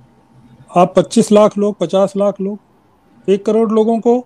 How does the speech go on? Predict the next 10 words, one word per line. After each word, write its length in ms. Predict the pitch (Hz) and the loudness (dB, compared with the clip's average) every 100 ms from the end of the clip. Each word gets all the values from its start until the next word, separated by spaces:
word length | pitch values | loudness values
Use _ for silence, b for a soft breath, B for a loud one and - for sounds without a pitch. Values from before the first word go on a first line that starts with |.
| - | -4
पकड़ 200 | 202 240 | -2 0
लेंगे 300 | 233 240 247 | 0 -2 -2
ईडी 260 | 220 208 | -2 -2
वाले, 280 | 233 226 233 | -2 -2 -4
कितने 300 | - 214 247 | -8 -6 -4
लोगों 220 | 220 190 | -2 -2
को 80 | 160 | -4
पकड़ेंगे 380 | 143 120 117 127 - _ _ - | -10 -12 -14 -16 -20 _ _ -2
आप 120 | 180 | 0
बताइए? 320 | 185 185 226 | 2 0 -2